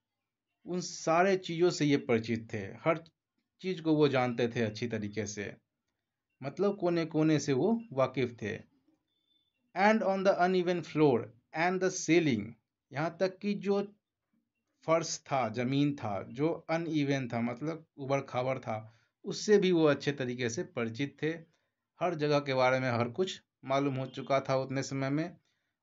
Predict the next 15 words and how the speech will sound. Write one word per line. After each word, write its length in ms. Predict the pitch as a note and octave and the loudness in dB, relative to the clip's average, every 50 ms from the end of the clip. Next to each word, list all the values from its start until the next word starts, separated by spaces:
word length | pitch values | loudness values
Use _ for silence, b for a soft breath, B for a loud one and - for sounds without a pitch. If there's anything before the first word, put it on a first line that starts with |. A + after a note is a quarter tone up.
| _ - | _ -8
और 100 | D3 D#3+ | -6 -4
यहाँ 240 | E3 E3+ F3+ F3+ - | -4 -4 -4 -4 -6
तक 120 | G3 F#3+ | -8 -6
कि 120 | - G#3 G3+ | -4 -2 2
जो 120 | G#3 G3+ | 2 2
सीलिंग 480 | G3+ - - D3 D3+ D#3+ E3+ F3+ F3 D#3 C#3+ | 2 2 2 2 2 4 2 2 0 0 0
था, 120 | A#2+ G#2+ | 0 -2
सीलिंग 360 | G#2 A2 C3+ C#3 D3+ E3 E3 D#3 | -2 -2 -4 -2 -2 0 0 0
मतलब 300 | D3+ D3+ E3 D#3+ - - | -2 0 -2 -4 -4 -4
छत 160 | - C3+ B2+ - | -4 -4 -4 -4
जो 180 | B2+ B2+ B2 A2+ | -4 -4 -2 -2
होता 260 | A2 G#2+ A2 G#2+ G2+ | -2 -2 -2 -2 -2
है, 320 | G2+ F#2+ - - _ _ _ _ _ _ _ _ _ _ _ _ _ _ C3+ | -2 -2 -6 -8 _ _ _ _ _ _ _ _ _ _ _ _ _ _ -2
with 160 | E3 F3 - | -2 0 0
its 380 | - - F3+ F#3+ F#3 - - | 2 4 4 4 4 0 -6